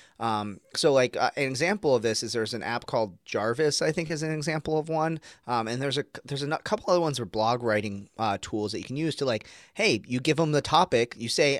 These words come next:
uh, "How to save money on A V," and it generates an outline for you on everything you need to talk about based on all the articles across the entire web.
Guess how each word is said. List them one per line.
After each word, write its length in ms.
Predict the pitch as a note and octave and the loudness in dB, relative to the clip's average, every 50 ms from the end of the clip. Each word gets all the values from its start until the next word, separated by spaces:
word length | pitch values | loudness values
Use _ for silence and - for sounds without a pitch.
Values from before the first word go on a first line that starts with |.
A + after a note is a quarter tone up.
| - _ - | -4 _ -4
uh, 200 | A#2 A#2+ A2+ G#2+ | -2 -2 -2 0
"How 140 | A2 B2 C3 | 0 0 -2
to 80 | B2 | 0
save 160 | - D3+ C3+ | 0 0 0
money 180 | C3 C3 B2+ B2+ | 0 0 0 0
on 120 | B2 A#2+ | 0 0
A 100 | A#2 A#2+ | 0 -2
V," 240 | A#2 C#3+ G3 F#3+ E3 | 0 0 0 0 -2
and 80 | C3 B2+ | -2 -4
it 140 | A#2+ G#2+ - | -6 -6 -2
generates 500 | - C3+ B2+ C3+ C3+ C3+ C#3 C3+ - - | 0 0 0 0 0 0 0 0 -2 -2
an 80 | A#2 | -2
outline 460 | G2 A#2 D3 - - A#2 A2+ A2 G#2+ | -2 0 -2 0 -2 -2 -2 -2 -4
for 120 | - - A2 | -4 -4 -4
you 220 | A2 A2 A2 A2+ | -2 -2 -2 -2
on 140 | A2 A2 A2 - - | -4 -6 -8 -8 -4
everything 400 | B2+ B2+ A#2+ B2 B2+ - C3+ B2 | -4 -2 -2 -2 -4 -4 -4 -4
you 60 | A#2+ | -2
need 160 | A#2+ A#2 A2 | -2 -2 -2
to 40 | - | 0
talk 220 | - F3 F3+ - - | -2 -2 -2 -2 -2
about 240 | B2 G#2+ G#2+ - - - - - _ | 0 0 0 -2 -4 -10 -20 -10 _
based 260 | - C3 B2+ - - | -2 0 0 0 0
on 120 | C3+ B2 - | -2 -2 -2
all 240 | - C3+ B2+ C#3+ D3+ | -2 0 2 2 4
the 80 | D#3+ | 4
articles 400 | C#3 C#3+ C3+ B2+ - C3 A#2+ A#2 | 4 2 2 0 0 -2 -2 -2
across 320 | A#2+ - B2 A2 G#2+ - - | -2 -2 -2 -2 -2 -2 -4
the 100 | A#2+ A2+ | -4 -4
entire 320 | A2+ G#2+ - A2+ A2 A2 | -4 -4 -2 -2 0 0
web. 340 | A2+ D#3+ G#3 - F#2+ F2 | -2 -2 -2 -4 -4 -6